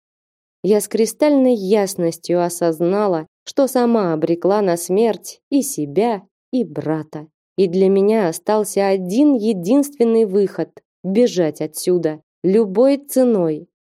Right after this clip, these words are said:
сохранить свою жизнь и не позволить Скайдену сделать глупость. И я сбегу, сбегу.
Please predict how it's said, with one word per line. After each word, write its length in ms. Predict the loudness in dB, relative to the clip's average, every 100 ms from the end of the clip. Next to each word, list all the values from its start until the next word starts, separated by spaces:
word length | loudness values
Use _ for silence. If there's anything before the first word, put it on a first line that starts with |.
| _
сохранить 760 | -2 -2 0 0 2 4 2 0
свою 420 | 0 2 4 2
жизнь 520 | 2 2 2 2 -2 -4 _
и 100 | 4
не 180 | 4 4
позволить 760 | 0 0 0 2 2 2 -4 -8
Скайдену 800 | -14 -2 0 2 2 0 -2 -8 -8
сделать 500 | -8 0 2 0 0
глупость. 720 | -4 -2 -4 -6 -10 -14 -20 _ _ _ -4
И 80 | 0
я 380 | 0 2 2 2
сбегу, 640 | 0 0 0 2 0 0 -10 _ _ _ -8
сбегу. 800 | -6 2 2 4 2 2 0